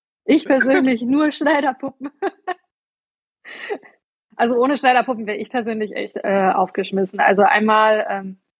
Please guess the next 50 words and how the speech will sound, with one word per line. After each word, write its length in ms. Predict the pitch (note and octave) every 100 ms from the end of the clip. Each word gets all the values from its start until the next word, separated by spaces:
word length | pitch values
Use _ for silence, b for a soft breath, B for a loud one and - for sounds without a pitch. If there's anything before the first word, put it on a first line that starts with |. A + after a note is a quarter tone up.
| _
als 220 | - A3
Display 400 | A#3 A#3 - B3
sind 160 | A#3 A3+
die 100 | A#3
halt 180 | A3 G#3
super. 340 | A3 A3 G#3+
Ich 120 | G3+
hab 140 | G#3+ G#3+
halt 120 | G3+
Cosplays, 480 | - G3 G#3+ G3+ G3+
die 140 | G3
ich 100 | G3
nicht 180 | G#3 G3
lagern 420 | G3 G#3+ A3+ A3+
kann, 480 | A3 A#3 A3 A3+ A3 - _ _ _
weil 180 | F#3+ G3+
die 160 | G#3
halt 400 | G3+ G3 G3 G3+ - - -
zu 100 | A#3+
filigran, 540 | - A3 G3+ G3+ G#3
zu 120 | G#3+ G3+
kompliziert 680 | G#3+ F#3+ G#3 - G3 G3
sind 400 | - G3+ G3+ G3+
oder 220 | G3+ G3
ähnliches. 400 | - G3 F#3+ G3+
Ich 160 | G3 -
hab 100 | G#3
die 100 | A#3+
danach 340 | G3 G3 G3
auch 120 | F#3+ G3
dann 160 | G#3
immer 340 | G3+ G#3 G3+ G3+ b b
auf 200 | - G#3 -
der 160 | G#3+
Schneiderpuppe, 540 | G3+ G#3 G#3+ A3 G#3+ A3
die 60 |
ich 100 | G#3+
dann 180 | G#3+ G3+
quasi 260 | G#3+ G3 F#3+
zu 100 | G#3+
dem 120 | G3+
Kostüm 340 | G3 F#3+ G#3+
am 100 | G3
Anfang 340 | G3 G3 G#3+ G3
dazu 220 | F#3+ G3
gekauft 400 | G3 A#3+ A#3 -
habe. 160 | A3+
Deswegen 380 | A3 G3 G3 G3+
hab 120 | G#3+
ich 160 | A#3 -